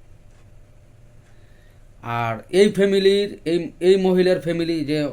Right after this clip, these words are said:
মা আছে, বাবা জীবিত নাই এবং ভাই আছে, মা প্রকাশ্যে স্টেটমেন্ট, স্টেটমেন্ট দিল যে দীর্ঘদিন যাবে এইভাবে অত্যাচার করে আসছিল। কিন্তু আমরা বারবার এই মেয়েকে বলছি, যখন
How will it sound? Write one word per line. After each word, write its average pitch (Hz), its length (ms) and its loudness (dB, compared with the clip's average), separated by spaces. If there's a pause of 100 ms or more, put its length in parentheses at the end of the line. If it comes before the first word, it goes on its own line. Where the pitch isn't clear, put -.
(220)
মা 143 100 -2 (160)
আছে, - 160 -10 (120)
বাবা 135 200 -2 (160)
জীবিত 139 220 -6 (100)
নাই 156 120 -4 (360)
এবং 131 120 -6 (120)
ভাই 123 160 -4 (120)
আছে, 131 160 -10 (480)
মা 120 100 -10 (680)
প্রকাশ্যে 131 420 -12
স্টেটমেন্ট, 131 520 -12 (720)
স্টেটমেন্ট 175 400 -2
দিল 156 100 0 (180)
যে 135 80 -2 (1120)
দীর্ঘদিন 175 400 2
যাবে 180 180 4 (420)
এইভাবে 147 300 0 (460)
অত্যাচার 147 340 -6 (140)
করে 151 220 0
আসছিল। 147 240 -8 (440)
কিন্তু 131 220 -10
আমরা 135 220 -2
বারবার 143 380 0
এই 143 100 -2
মেয়েকে 147 220 -2 (100)
বলছি, 131 240 -8 (480)
যখন 135 260 -6